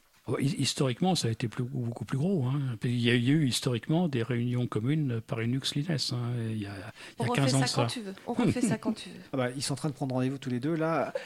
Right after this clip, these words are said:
Speaker 3: Après, ça fait partie de la vie des, des Guls et même globalement des associations. Il y a des hauts et des bas. On connaît des associations, euh, qui aujourd'hui n'existent plus, ou en tout cas que sur le papier. Donc voilà, ça existe, hein, c'est la vie, hein, c'est... je salue
Speaker 1: Mm.
Speaker 3: effectivement le, le, le travail mené no-, donc notamment par Didier et puis les autres bénévoles de l'ines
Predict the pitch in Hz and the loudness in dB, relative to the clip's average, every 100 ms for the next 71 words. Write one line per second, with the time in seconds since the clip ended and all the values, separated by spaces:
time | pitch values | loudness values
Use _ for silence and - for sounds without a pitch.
0 | - - 208 220 202 175 - 208 175 143 | -8 -4 0 2 2 2 0 0 0 0
1 | 139 185 143 131 120 123 131 123 180 143 | 0 -2 0 2 2 0 -2 0 0 2
2 | 131 120 139 127 131 143 120 101 113 - | 0 -2 -2 0 0 0 -2 -4 -6 -6
3 | 151 320 170 113 107 101 139 127 110 107 | -4 -2 -2 -2 -4 -4 -4 -4 -4 -2
4 | 202 202 110 98 131 143 127 123 - - | -2 0 -2 -4 -4 -2 -2 -2 -4 -4
5 | 113 - 170 151 113 - - - - - | -4 -4 -4 -2 -4 -8 -14 -12 -12 -14
6 | - _ _ - 120 117 117 113 143 123 | -18 _ _ -10 -4 -4 -2 -2 -2 -2
7 | 110 117 120 131 - 170 156 123 123 139 | -2 -4 -4 -6 -4 -2 -2 -4 -4 -4
8 | 120 - 110 107 123 - 339 139 117 160 | -4 -6 -6 -4 -4 -2 -2 -2 -2 0
9 | 311 240 127 127 220 330 165 - 107 104 | 0 -2 -4 -4 -4 -4 -6 -4 -4 -2
10 | 233 214 165 - 120 107 110 107 110 131 | -2 -2 -2 -4 -4 -4 -4 -4 -2 -2
11 | 117 117 123 123 - 131 165 110 104 107 | 0 2 2 -2 -4 -4 -2 -2 -4 -8
12 | 127 - 131 127 120 147 127 117 110 110 | -8 -4 -2 0 0 -2 -4 -6 -12 -14
13 | - 104 120 117 104 120 123 147 117 113 | -10 -6 -4 -4 -6 -6 -4 -4 -6 -10
14 | 110 127 117 113 113 139 117 104 113 | -8 -8 -4 -4 -4 -4 -6 -6 -4